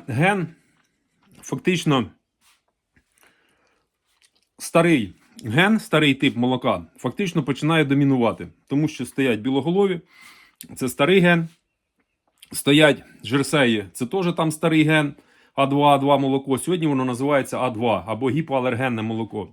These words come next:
Але фактично це старий тип. Чому джерсеї стоять на одному рівні із, е, ну, вони зараз усі бики, всі повністю йдуть А два. Якщо ви купуєте американську селекцію,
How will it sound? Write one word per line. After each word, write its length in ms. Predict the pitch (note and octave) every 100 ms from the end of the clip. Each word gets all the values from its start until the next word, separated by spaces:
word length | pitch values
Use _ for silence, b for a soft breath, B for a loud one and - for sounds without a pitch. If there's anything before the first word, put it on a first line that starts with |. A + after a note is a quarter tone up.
| -
Але 200 | A#2+ E3
фактично 480 | D#3+ C#3+ G#3 G3+ C#3
це 160 | -
старий 340 | B2 C3 C3+ C#3
тип. 260 | B2 G#2+ _ b b b b
Чому 240 | E3 G#3
джерсеї 420 | E3 D#3 F#3 E3+
стоять 380 | C#3+ D3+ C#3+ C3
на 60 | C3
одному 460 | B2 C3+ B2+ A#2 A#2
рівні 420 | A#2+ C3+ A#2+ A2
із, 380 | A2 A#2+ G#2 G#2
е, 200 | A2 G#2 b b b G#2+ G#2+ G#2+ G#2 G2+ G2+ G2+ G2+ G2+ G2+ G2 G2 G2 - C#3+
ну, 280 | D3 G#2+ -
вони 320 | A2 B2+ C#3
зараз 400 | A#2 C3+ B2+ A#2+
усі 220 | A#2+ - B2
бики, 380 | C#3+ C3+ F#3+
всі 200 | F3 -
повністю 460 | C3 D3 D3 B2+ B2+
йдуть 240 | A#2 B2
А 80 | A#2+
два. 300 | G#2+ G2 E2+ _ -
Якщо 300 | G#2+ - C#3
ви 180 | B2+ A2
купуєте 500 | - A2+ C3 A#2+ A2+
американську 580 | A2+ A#2+ B2+ A2 -
селекцію, 540 | A2+ E3 G#3+ - C#3